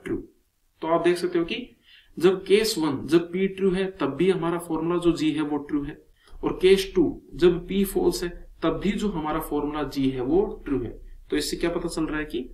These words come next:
जी जो है, हमारा formula जी जो है that is always true, Okay, क्योंकि या तो P true होगा या फिर P false होगा,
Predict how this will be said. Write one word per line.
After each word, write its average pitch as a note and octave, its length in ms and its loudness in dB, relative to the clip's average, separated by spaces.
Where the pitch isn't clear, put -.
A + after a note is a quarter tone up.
जी C#3 240 -2
जो A#3 200 -2
है, C#3+ 180 0
हमारा C#3+ 280 -4
formula D3 460 -4
जी E3 240 -2
जो E3 160 0
है C#3+ 160 -4
that D3 220 0
is G3 120 0
always G#3 460 6
true, B2 200 -6
Okay, C3 180 -4
क्योंकि G3 280 6
या G3 180 4
तो B3+ 120 -2
P A3 220 -6
true B3 240 -6
होगा G#3 200 -2
या G#3 160 0
फिर G#3+ 180 -8
P G#3 160 -2
false - 360 -2
होगा, D3 200 -2